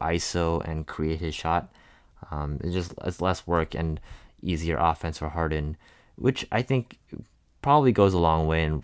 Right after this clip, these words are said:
creating a lot of the, the high pointage, um, spectacle production that Harden has been putting up so far this year.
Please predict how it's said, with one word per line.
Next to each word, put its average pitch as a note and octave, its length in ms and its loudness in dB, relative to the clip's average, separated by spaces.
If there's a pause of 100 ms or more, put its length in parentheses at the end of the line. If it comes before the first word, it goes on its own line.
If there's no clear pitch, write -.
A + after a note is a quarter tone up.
creating E2+ 680 0
a E2+ 80 0
lot F2 200 6
of E2 180 0
the, D2+ 360 -2 (500)
the D#2 100 -6
high F2+ 760 4 (240)
pointage, - 800 -2 (460)
um, D#2 320 -4 (500)
spectacle F2+ 720 -2
production E2+ 600 0
that D#2 120 -2
Harden F2 320 0
has E2+ 160 0
been E2 160 -2
putting E2 300 0
up D#2 160 -2
so D#2+ 180 -4
far D#2 220 -2
this D2+ 180 -4
year. D2+ 300 -4